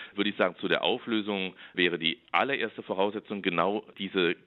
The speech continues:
Kategorien klar zu machen, also so zu sprechen über den Wohlfahrtsstaat, wie wir jetzt sprechen.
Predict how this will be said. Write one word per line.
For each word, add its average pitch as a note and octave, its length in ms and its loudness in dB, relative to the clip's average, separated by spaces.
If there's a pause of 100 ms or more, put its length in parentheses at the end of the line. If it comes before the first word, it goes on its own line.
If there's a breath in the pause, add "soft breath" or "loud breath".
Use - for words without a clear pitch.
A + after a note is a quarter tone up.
Kategorien F2+ 720 -2
klar D#2+ 300 -2
zu D#2+ 80 -12
machen, D2+ 180 -6
also E2+ 300 0
so G#2+ 140 2
zu - 160 -10
sprechen G2 540 0
über G2+ 240 2
den F#2 140 -6
Wohlfahrtsstaat, F#2 600 -2
wie F2 100 -4
wir F2 80 6
jetzt - 120 -6
sprechen. B2 360 -2